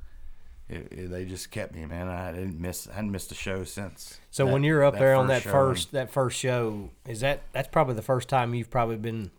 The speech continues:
Speaker 2: on a stage back like that in how long?
Speaker 1: It'd been a while. It'd been at least, uh, five or six years, I'd say. May-, maybe not that many, but, you know, a good, a good while. And I hadn't had my chops up. I'd been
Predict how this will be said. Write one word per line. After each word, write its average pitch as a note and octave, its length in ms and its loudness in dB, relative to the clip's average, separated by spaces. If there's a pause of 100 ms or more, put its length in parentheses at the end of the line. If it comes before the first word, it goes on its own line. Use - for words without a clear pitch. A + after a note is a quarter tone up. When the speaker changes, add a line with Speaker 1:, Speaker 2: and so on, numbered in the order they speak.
(120)
Speaker 2:
on A#2 180 -4
a G2+ 40 -6
stage A#2+ 460 -2
back G#2+ 220 -4
like G#2+ 200 -4
that G#2+ 220 -4
in F2+ 200 -8 (120)
how A#2 180 0
long? D2+ 220 -8 (1600)
Speaker 1:
It'd - 140 -20
been A2 160 -6
a D#2+ 100 -10
while. F2+ 500 4 (160)
It'd F#2+ 180 -6
been G2+ 380 -2 (240)
at - 80 -8
least, A2 520 -4 (200)
uh, E2+ 400 -4 (960)
five F#2 280 -6
or F#2+ 60 -8
six - 280 -10
years, G2 360 -4
I'd F#2+ 160 -8
say. G2+ 180 -6
May-, A2+ 240 -2
maybe B2 220 -4
not F#2+ 200 -4
that D#2 120 -6
many, F#2 220 -6
but, F2 260 -8 (320)
you G2 140 -8
know, F2 320 -8
a F#2+ 160 -8
good, G#2+ 380 -4
a G2+ 100 -6
good A2 280 -2
while. G#2 400 0
And G2 120 -2
I G2+ 60 -2
hadn't G#2 240 -4
had G2+ 160 -4
my F2+ 100 -6
chops - 380 -6
up. G2 180 -6
I'd F#2 140 -6
been G2 240 -2